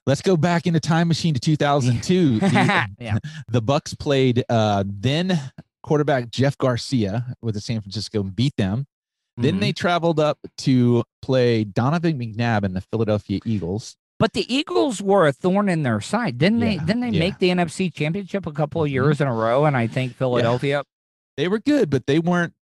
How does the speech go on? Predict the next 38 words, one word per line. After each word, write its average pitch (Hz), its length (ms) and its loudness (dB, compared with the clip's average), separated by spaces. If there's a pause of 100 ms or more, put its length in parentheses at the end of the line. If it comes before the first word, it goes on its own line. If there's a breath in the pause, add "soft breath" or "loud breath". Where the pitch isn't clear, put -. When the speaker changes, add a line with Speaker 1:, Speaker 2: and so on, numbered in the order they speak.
Speaker 1:
like 151 220 0
what 147 120 0
we 147 80 0
had 135 200 2
to 120 40 -4
do 135 160 2
this 139 220 0
year. - 100 -2
So 95 240 -2
I'm 107 100 -4
gonna 107 120 0
follow 120 320 0
it 104 80 -6
now. 104 180 -2
We're 104 120 -2
gonna 107 200 -2
end 147 260 -2
the 165 40 0
Speaker 2:
Okay. 151 320 0
Speaker 1:
trifecta 147 500 0
with, 123 360 2
um, 110 520 0
Rich 127 300 -2
Gannon, 123 400 -2 (260)
last 113 560 -2
year's 156 280 2
M 139 180 0
V 127 180 2
P 113 540 -2
in 110 100 -6
two 123 160 -2
thousand 101 480 -2
two. 104 320 0 (340)
So 117 80 2
that's 127 260 0
the 170 100 -4
quarterbacks 147 460 0
that 131 120 -4